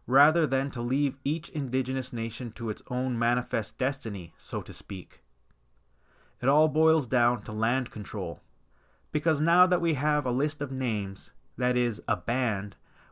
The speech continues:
we can discuss how much land that Indian band is going to be allotted to them by the Great White Father. The Indian Act defines a reserve as,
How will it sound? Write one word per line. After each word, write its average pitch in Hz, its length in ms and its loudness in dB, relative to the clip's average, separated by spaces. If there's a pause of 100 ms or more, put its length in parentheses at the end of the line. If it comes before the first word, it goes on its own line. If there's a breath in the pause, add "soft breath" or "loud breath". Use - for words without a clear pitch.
we 139 100 2
can 143 180 0
discuss 156 480 2
how 165 200 4
much 160 300 0
land 113 400 0
that 123 260 2
Indian 131 380 -2
band 98 320 -2
is 101 140 -8
going 139 260 0
to 143 100 -6
be 120 180 -2
allotted 107 520 4
to 107 100 -8
them 95 280 -2
by 104 180 2
the 101 120 -4
Great 107 400 0
White 113 300 -2
Father. 120 560 0 (2500)
The 151 100 0
Indian 180 380 2
Act 160 340 -4
defines 156 540 2
a 156 100 0
reserve 127 640 2
as, 113 440 -2